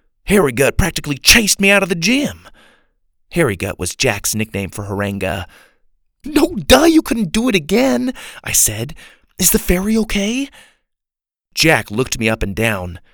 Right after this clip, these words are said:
"Fairy? Yeah, you nincompoop. How'd you think you flew around like a maniac?" <laughs> "It's called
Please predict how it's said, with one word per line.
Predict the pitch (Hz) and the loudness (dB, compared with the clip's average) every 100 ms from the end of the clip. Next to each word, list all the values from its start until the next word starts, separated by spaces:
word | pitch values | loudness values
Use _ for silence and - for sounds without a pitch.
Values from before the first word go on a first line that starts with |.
| _ _ _ - | _ _ _ -20
"Fairy? | - - 269 302 85 78 104 - _ _ _ _ _ _ _ - | -12 0 2 2 0 -6 -12 -18 _ _ _ _ _ _ _ -12
Yeah, | 185 349 403 | -2 0 2
you | 330 160 | 2 0
nincompoop. | 135 151 185 190 214 - 247 294 - - - | 2 2 2 4 2 2 0 0 -2 -6 -12
How'd | - 311 | -2 4
you | 392 | 4
think | 370 - | 2 -2
you | 330 | -2
flew | - 294 254 | 4 4 4
around | 240 262 | 2 0
like | 269 | -2
a | 247 | 0
maniac?" | 233 294 359 156 - - - - - _ _ _ _ _ _ _ _ _ - | 0 -2 -4 -8 -10 -12 -12 -12 -18 _ _ _ _ _ _ _ _ _ 0
<laughs> | - - - | 0 0 -2
"It's | 180 - | -2 0
called | - 170 175 180 | 0 2 2 0